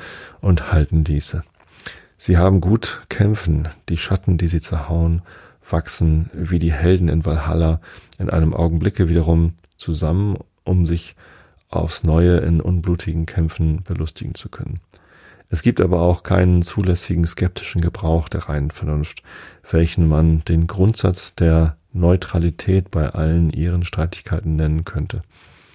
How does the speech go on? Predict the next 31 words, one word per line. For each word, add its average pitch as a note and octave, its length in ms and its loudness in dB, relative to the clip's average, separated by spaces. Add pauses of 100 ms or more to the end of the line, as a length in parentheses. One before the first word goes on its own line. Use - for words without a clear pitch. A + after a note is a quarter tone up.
(180)
Die F2 80 0
Vernunft E2+ 500 0
wieder D#2+ 180 2
sich E2 240 0
selbst E2 400 -2
zu - 80 -6
verhetzen, F2+ 640 -2 (840)
ihr E2+ 200 2
auf D#2 180 -2
beiden E2 480 2
Seiten E2 460 0 (100)
Waffen F2 320 0
zu - 140 -10
reichen E2+ 540 0
und D#2 200 -2
alsdenn D#2+ 580 0 (400)
ihrem D#2+ 240 2
hitzigsten E2+ 840 0
Gefechte E2+ 520 -2
ruhig F2+ 360 -2
und E2 120 -4
spöttisch - 420 -4
zuzusehen, F#2 720 -2 (580)
sieht - 260 -4
aus E2+ 160 0
einem E2+ 360 4
dogmatischen E2 600 -2
Gesichtspunkte E2 680 -4
nicht E2 320 -4 (100)
wohl E2+ 280 0
aus, D#2 400 -4